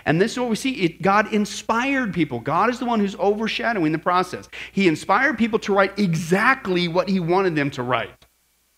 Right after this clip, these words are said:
Common sense, right? Why? 'Cause God wants to make sure it's accurate. Why? Because God doesn't lie.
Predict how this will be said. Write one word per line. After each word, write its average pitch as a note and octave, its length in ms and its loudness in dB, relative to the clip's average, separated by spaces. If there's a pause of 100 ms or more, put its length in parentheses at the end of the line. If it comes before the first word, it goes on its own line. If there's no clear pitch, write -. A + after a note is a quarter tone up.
(720)
Common G3+ 300 0
sense, D#4 360 -2
right? G3+ 300 2 (160)
Why? A3 300 0 (120)
'Cause D#3+ 140 0
God F3+ 240 2
wants F3 180 0
to D#3 60 -6
make E3 160 -2
sure F3 160 -2
it's F#3 100 -4
accurate. D#3 440 -2
Why? G3 180 2 (180)
Because F3+ 360 0
God E3+ 320 2
doesn't D#3 260 0
lie. C3+ 500 -2